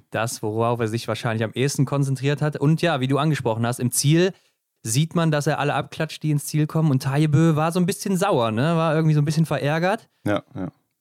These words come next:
Speaker 1: Und wenn man dann noch ein bisschen weiter guckt, äh, das sieht man zumindest in den Videos der I B U auf biathlon world dot com, da kann man ja die ganzen Replays nochmal angucken, die ganzen
Speaker 2: Mhm.
Speaker 1: Wiederholungen zu den Rennen.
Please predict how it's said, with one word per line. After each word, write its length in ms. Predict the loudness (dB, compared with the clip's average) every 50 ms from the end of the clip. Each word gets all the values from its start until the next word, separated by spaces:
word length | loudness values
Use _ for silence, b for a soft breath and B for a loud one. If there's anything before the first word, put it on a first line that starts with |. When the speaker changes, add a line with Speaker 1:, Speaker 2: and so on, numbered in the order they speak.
| _ _ _ _ _ -2
Speaker 1:
Und 100 | 0 0
wenn 100 | 2 2
man 140 | 2 2 2
dann 100 | 2 2
noch 140 | 2 2 2
ein 80 | 2 0
bisschen 260 | 0 2 2 2 2
weiter 280 | 2 0 -2 -2 -4 -2
guckt, 400 | 0 -2 -2 -2 -4 -12 -10 -4
äh, 220 | -2 0 2 2
das 140 | 0 0 -2
sieht 140 | -4 -2 0
man 120 | -2 -2
zumindest 580 | 0 2 2 2 4 4 4 4 2 0 -2 -2
in 220 | 0 2 2 4
den 360 | 4 4 4 4 4 2 2
Videos 460 | 0 0 0 2 2 2 2 0 -2
der 180 | -4 -4 -2 0 -2
I 60 | -2
B 180 | -2 -4 -4 -2
U 180 | 0 0 0
auf 220 | 0 0 -2 -2 -2
biathlon 680 | -2 0 0 0 -2 -4 -4 -2 0 0 0 0 0
world 320 | 0 0 0 0 0 -2
dot 200 | -4 -4 -4 -6
com, 360 | -6 -2 -2 0 2 2 0
da 80 | 0 -2
kann 160 | -2 -2 -2 0
man 100 | 0 0
ja 100 | 0 -2
die 120 | -2 -4
ganzen 340 | -4 -4 -4 -4 -4 -4 -4
Replays 460 | -2 -4 -2 -2 -2 -2 -2 -2 -2
nochmal 200 | -2 -2 -2 0
angucken, 400 | -2 -2 -2 -2 -4 -4 -2 -2
die 60 | -2 0
ganzen 220 | 0 0 0 0
Speaker 2:
Mhm. 40 | 0 2
Speaker 1:
Wiederholungen 380 | 2 2 2 2 4 2 2
zu 120 | 0 2 2
den 140 | 2 2
Rennen. 340 | 2 2 2 2 4 2 2